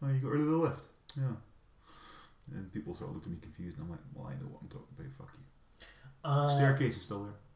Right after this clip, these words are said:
Speaker 2: I found
Speaker 1: <laughs>
Speaker 2: what I thought was a great Christmas present for you, and then
Speaker 1: Mm.
Speaker 2: realised that it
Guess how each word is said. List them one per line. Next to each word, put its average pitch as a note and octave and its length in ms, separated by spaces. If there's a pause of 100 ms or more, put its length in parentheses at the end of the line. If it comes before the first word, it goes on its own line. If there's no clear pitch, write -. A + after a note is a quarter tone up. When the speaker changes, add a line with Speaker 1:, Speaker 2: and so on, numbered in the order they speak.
(420)
Speaker 2:
I E3+ 240
found C3 480
Speaker 1:
<laughs> - 920
Speaker 2:
what D3+ 140
I C#3 100
thought D#3+ 300
was C#3 140
a - 40
great D3 440
Christmas C#3 320
present A#2+ 360
for A#2+ 160
you, A#2+ 100 (340)
and C3+ 100
then C3 160
Speaker 1:
Mm. C3 80
Speaker 2:
realised C3 540
that B2 100
it - 180